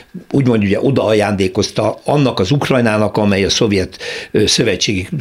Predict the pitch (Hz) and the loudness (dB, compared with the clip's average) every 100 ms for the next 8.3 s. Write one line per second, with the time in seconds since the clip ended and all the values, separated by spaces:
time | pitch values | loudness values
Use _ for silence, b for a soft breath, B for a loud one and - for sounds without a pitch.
0 | 107 135 104 104 104 104 107 110 101 98 | -2 0 0 0 -2 -2 0 0 0 0
1 | 101 120 143 - 113 113 110 98 113 98 | 0 0 2 0 0 0 0 0 0 0
2 | 98 98 92 90 110 123 113 - 139 139 | 0 0 -2 -2 0 2 2 0 0 2
3 | 131 147 147 B B B B B - 117 | 2 2 0 B B B B B -2 0
4 | 123 127 123 113 120 - 110 98 110 107 | 2 2 2 2 0 0 0 0 -2 -4
5 | - - _ _ - 117 - 120 113 110 | -8 -14 _ _ -2 0 0 0 2 0
6 | 107 117 107 107 - 123 104 107 104 104 | 0 0 0 -2 -4 -4 0 0 0 0
7 | - 110 - 104 110 110 110 107 110 104 | 0 0 0 0 2 2 2 2 0 -2
8 | 107 107 110 | -2 0 0